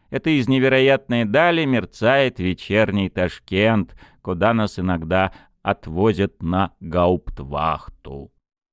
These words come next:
«С тобой все ясно». Огонек комбатовой сигареты кивает в мою сторону. «А с тобой так».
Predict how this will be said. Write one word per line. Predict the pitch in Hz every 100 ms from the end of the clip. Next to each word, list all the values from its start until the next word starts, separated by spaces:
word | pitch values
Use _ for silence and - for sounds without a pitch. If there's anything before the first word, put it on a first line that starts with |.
| _ _ _ _ _ _ _
«С | -
тобой | 98 135 196
все | - 190
ясно». | 190 185 - 90 80 73 - _ -
Огонек | 107 131 151 143
комбатовой | 147 143 131 131 - 131 123 117
сигареты | - 127 113 120 131 - 113
кивает | - 110 107 104 101
в | 92
мою | 101 104 101
сторону. | - 101 90 82 78 - _ _ _
«А | 98 92
с | -
тобой | - 95 90 139 165 - -
так». | 110